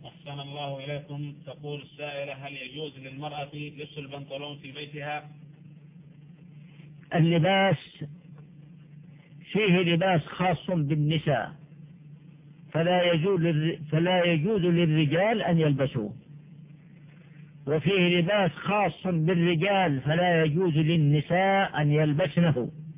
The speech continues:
Speaker 2: وفيه لباس مشترك حسب بيئات الناس بين الرجال والنساء،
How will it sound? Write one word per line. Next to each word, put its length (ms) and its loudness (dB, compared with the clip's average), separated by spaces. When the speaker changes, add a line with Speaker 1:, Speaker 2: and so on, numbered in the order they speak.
Speaker 2:
وفيه 560 2
لباس 300 2
مشترك 600 0
حسب 340 0
بيئات 540 0
الناس 360 4
بين 260 2
الرجال 540 2
والنساء، 800 2